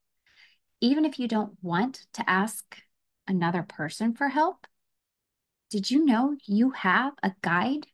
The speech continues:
already inside you? Like an internal G P S? And help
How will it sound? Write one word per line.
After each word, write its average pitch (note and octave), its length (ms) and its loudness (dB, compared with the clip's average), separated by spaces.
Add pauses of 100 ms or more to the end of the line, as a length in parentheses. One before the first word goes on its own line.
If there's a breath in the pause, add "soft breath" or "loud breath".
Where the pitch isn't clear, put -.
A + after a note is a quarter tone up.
(440)
already A3 500 2
inside A3+ 580 0
you? D4 240 -2 (1400)
Like A3+ 160 0
an G3 100 2
internal A#3+ 560 2
G A#3 220 2
P A3 180 -4
S? B3 460 0 (1500)
And G#3+ 160 2
help A#3 480 0